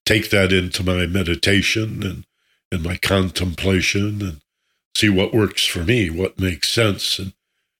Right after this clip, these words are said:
and what resonates when I wonder about it. So the idea of an oversoul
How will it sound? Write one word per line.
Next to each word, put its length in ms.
and 120
what 140
resonates 1000
when 140
I 80
wonder 440
about 320
it. 160
So 400
the 120
idea 360
of 340
an 340
oversoul 840